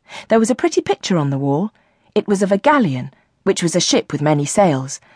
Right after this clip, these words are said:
and the picture was embroidered. If you sat at the table just below the picture, you could see all the tiny stitches, and the tiny stitches of the words underneath the red and gold galleon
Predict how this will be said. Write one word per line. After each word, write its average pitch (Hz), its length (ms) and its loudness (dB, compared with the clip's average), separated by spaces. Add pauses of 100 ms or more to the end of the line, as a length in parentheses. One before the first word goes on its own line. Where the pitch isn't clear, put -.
(220)
and 170 100 0
the 175 60 2
picture - 360 -4
was 147 160 -2
embroidered. 170 600 0 (920)
If 214 140 -2
you 392 80 4
sat - 280 -2
at - 60 -4
the 254 80 0
table 247 420 0
just 160 260 -4
below 156 200 2
the 170 120 -4
picture, - 460 -8 (280)
you 214 100 0
could 220 160 -4
see - 240 -2
all 277 260 6
the 320 120 2
tiny 254 340 2
stitches, - 640 -6 (360)
and 147 120 -2
the 143 60 -2
tiny 233 380 2
stitches - 480 -4
of 151 80 -2
the 180 100 -2
words 180 360 4
underneath 156 400 0
the 143 100 -4
red 190 380 4
and 147 160 -2
gold 180 340 2
galleon 147 480 0